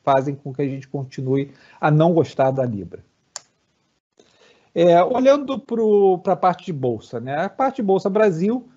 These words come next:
é, a gente continua a gostar tanto de exposição a commodities, tá? Quanto exposição a, é, a, a alguns temas que a gente vê valor, né? Então, a Vale, por exemplo, logicamente é um mercado de, de minério de ferro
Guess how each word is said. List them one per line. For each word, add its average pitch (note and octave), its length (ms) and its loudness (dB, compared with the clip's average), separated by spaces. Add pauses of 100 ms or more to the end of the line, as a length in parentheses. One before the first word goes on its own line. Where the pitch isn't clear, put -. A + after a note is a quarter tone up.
(340)
é, D#3+ 120 -2
a E3 60 0
gente F#3+ 220 -2
continua A3+ 420 2
a - 20 2
gostar F#3 420 2
tanto C#4 400 -2
de G3 340 -2 (120)
exposição - 580 -4
a E3 60 -2
commodities, G#3 760 0 (280)
tá? D3 280 -4 (380)
Quanto A3+ 480 0
exposição G3 1120 -2
a, F#3 480 2 (160)
é, D#3 420 -2
a, E3+ 260 0
a F3 100 -6
alguns G3 240 0
temas G#3 260 2
que - 80 -6
a - 20 -2
gente G3 120 -6
vê G#3 80 4
valor, F#3+ 420 2
né? E3+ 60 -10
Então, C4+ 240 -6
a G#3+ 80 2
Vale, F#3 320 2
por F3+ 180 -8
exemplo, D3 420 -4
logicamente D3+ 420 -8
é C#3+ 40 -8
um C#3 40 -8
mercado C3 440 -2
de, A#2+ 380 -8
de A#2 120 -10
minério B2 280 -8
de G3 80 -10
ferro F3+ 440 2